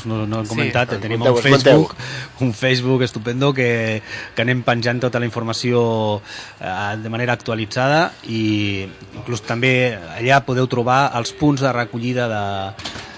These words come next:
Speaker 1: dels, dels, de les joguines.
Speaker 2: Mm.
Speaker 3: Per acabar, què és el que més u-, us, eh, urgeix en tipus de joguines?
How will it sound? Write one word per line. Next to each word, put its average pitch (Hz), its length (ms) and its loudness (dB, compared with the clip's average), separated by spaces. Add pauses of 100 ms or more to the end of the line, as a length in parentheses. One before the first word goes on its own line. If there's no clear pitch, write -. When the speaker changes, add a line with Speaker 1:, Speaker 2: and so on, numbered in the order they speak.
(140)
Speaker 1:
dels, 98 1500 -4
dels, 76 640 -12
de 104 100 -8
les 104 140 -4
joguines. 98 480 -6
Speaker 2:
Mm. 143 240 -14 (400)
Speaker 3:
Per 123 140 4
acabar, 127 340 6 (220)
què 135 100 0
és - 20 4
el 131 120 2
que 131 100 0
més 120 220 -2
u-, 120 100 -6 (140)
us, - 260 -8
eh, 113 240 0
urgeix 104 560 -6 (540)
en 98 100 -12
tipus 104 300 -12
de 104 100 -4
joguines? 92 540 -10